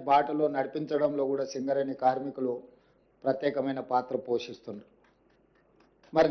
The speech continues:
నిరంతరం కష్టపడి ఈ జాతీయ ఆదాయంలో, రాష్ట్ర ఆదాయంలో అత్యంత కీలక పాత్ర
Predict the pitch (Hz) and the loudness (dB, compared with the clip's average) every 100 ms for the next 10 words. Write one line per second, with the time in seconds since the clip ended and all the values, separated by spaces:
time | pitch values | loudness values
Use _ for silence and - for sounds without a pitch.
0 | 147 160 185 190 190 190 190 165 156 - | 6 8 8 8 6 6 6 4 4 4
1 | 180 180 180 185 - - - _ _ _ | 6 6 6 4 0 -14 -20 _ _ _
2 | _ - - - _ _ _ _ _ _ | _ -20 -20 -20 _ _ _ _ _ _
3 | _ _ _ _ _ _ _ _ 160 170 | _ _ _ _ _ _ _ _ 6 8
4 | 170 165 147 180 202 196 175 160 170 175 | 8 8 8 8 8 10 10 10 8 8
5 | 175 170 170 170 151 160 165 - 170 147 | 8 8 8 8 8 4 4 4 6 6
6 | 160 170 170 165 165 170 170 - - _ | 4 6 6 6 6 4 2 -8 -20 _
7 | _ _ _ _ _ _ _ _ 139 143 | _ _ _ _ _ _ _ _ -4 4
8 | 202 196 202 - 190 214 214 190 185 180 | 4 4 2 2 6 6 6 4 6 6
9 | 180 | 6